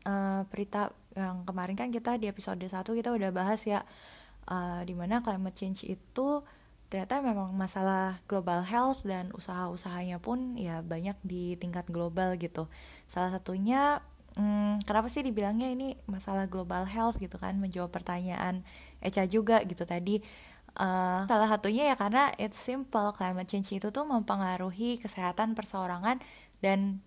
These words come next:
di seluruh dunia gitu. Jadi ini sesuatu yang emang benar-benar butuh kerjasama antar negara untuk benar-benar deal with the problem. Dan balik lagi, itu kan sebenarnya,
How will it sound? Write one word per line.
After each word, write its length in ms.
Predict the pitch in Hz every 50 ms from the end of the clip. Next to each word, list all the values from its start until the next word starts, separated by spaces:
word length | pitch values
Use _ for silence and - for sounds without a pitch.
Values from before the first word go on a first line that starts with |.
| - 202
di 160 | 196 247 269
seluruh 340 | 254 - 196 185 180 180 180 175
dunia 500 | 185 185 185 214 233 240 233 214 - -
gitu. 240 | 185 180 170 170
Jadi 320 | 170 175 175 185 254 285 277 - - - - - - - - -
ini 320 | - 202 214 240 285 - - -
sesuatu 560 | - - - 214 202 214 202 190 196 - 233 247
yang 240 | 254 247 240 240 233 214
emang 500 | 202 202 196 190 190 185 185 185 185 185 175
benar-benar 640 | 185 180 180 185 180 185 180 180 185 190 202 214 208
butuh 400 | 190 185 180 175 - - 185 175 - -
kerjasama 1000 | - 190 190 175 185 175 180 - 190 185 180 180 180 185 190 190 208 214 208 - - - - - - - - -
antar 400 | - 190 190 185 185 185 180 190 185
negara 800 | 190 190 185 190 185 185 180 175 175 180 185 190 208 240 269 - - -
untuk 320 | 202 196 196 196 202 196 - -
benar-benar 520 | 190 185 185 180 175 185 190 220 226 226 208 196 185
deal 320 | 208 214 220 220 226 220 214
with 200 | 202 196 196 -
the 120 | 185 185
problem. 680 | 185 - 185 180 180 180 175 185 196 190 180 175 170 180 -
Dan 280 | 175 175 175 175 175 - - - -
balik 200 | 185 175 170 -
lagi, 280 | 190 214 214 208 196 -
itu 120 | 180 -
kan 160 | - 220 226
sebenarnya, 400 | 226 214 196 190 190 208 233 247